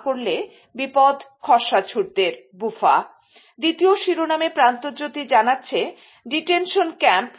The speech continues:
কেন্দ্রের নির্দেশনা অমান্য করছে অসম", রিজিজু। প্রান্তজ্যোতির আরেকটি গুরুত্বপূর্ণ খবর, ডিটেনশন ক্যাম্পে মৃত নগেনের পরিবারের সদস্যও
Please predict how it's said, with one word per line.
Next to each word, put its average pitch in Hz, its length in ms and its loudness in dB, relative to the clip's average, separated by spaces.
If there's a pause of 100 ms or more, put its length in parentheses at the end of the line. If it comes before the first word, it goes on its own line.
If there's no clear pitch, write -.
(140)
কেন্দ্রের 277 440 0
নির্দেশনা 269 720 -2
অমান্য 247 440 2
করছে 240 640 -2
অসম", 202 460 0 (260)
রিজিজু। 185 640 -6 (420)
প্রান্তজ্যোতির 359 920 2
আরেকটি 285 380 0 (320)
গুরুত্বপূর্ণ 285 680 -4
খবর, 262 440 -2 (480)
ডিটেনশন 392 560 -2
ক্যাম্পে 302 460 -2
মৃত 262 340 -10
নগেনের 254 640 -2
পরিবারের 233 600 0 (340)
সদস্যও 240 960 0